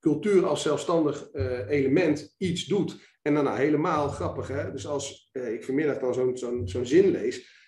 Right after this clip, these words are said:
ja, dat, eh, cultuurverandering geen zin heeft als er ook niet aan gedrag. Nee, maar weet je, gedrag leidt tot cultuur. En cul-, cultuur leidt niet tot gedrag.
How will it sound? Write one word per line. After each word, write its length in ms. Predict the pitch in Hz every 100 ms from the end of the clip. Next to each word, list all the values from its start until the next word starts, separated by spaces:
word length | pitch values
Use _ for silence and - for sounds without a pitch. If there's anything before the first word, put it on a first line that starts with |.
| _
ja, 300 | 151 110 107
dat, 380 | 143 143 - - _
eh, 240 | - 135 127
cultuurverandering 920 | 160 156 190 156 165 156 151 147 139
geen 200 | 156 151
zin 240 | 143 147 139
heeft 240 | 135 -
als 200 | 139 139
er 240 | 139 127 - -
ook 180 | 151 147
niet 180 | 147 143
aan 160 | 135
gedrag. 420 | 127 151 160 117
Nee, 180 | 135 143
maar 280 | 143 143 143 -
weet 180 | 135 139
je, 240 | 160 165
gedrag 800 | - - 151 151 180 147 - - _
leidt 480 | - 214 175 - -
tot 220 | 143 -
cultuur. 540 | 135 - 120 107 - _ _ _ _ _
En 200 | 147 143
cul-, 320 | 175 175 -
cultuur 500 | - 160 208 180 165
leidt 500 | 156 143 147 - -
niet 360 | - 160 165 -
tot 140 | 147
gedrag. 460 | - 127 165 - -